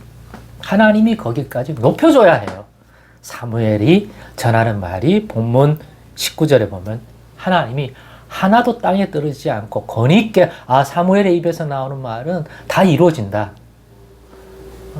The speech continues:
하나님이 함께하지 않으면 어떻게 그럴 수가 있겠냐.'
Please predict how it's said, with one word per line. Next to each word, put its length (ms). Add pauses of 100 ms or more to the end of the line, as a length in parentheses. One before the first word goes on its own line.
(640)
하나님이 380
함께하지 500
않으면 480
어떻게 320
그럴 220
수가 240
있겠냐.' 400